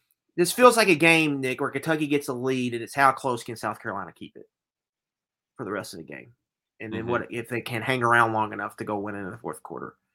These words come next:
Speaker 1: Um, and to me, it's gonna be hard for them,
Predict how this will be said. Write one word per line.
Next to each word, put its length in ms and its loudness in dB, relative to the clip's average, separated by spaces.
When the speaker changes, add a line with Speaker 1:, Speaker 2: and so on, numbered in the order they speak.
Speaker 1:
Um, 300 -10
and 300 -2
to 80 4
me, 280 10
it's 140 4
gonna 200 6
be 140 2
hard 520 6
for 120 -2
them, 440 -4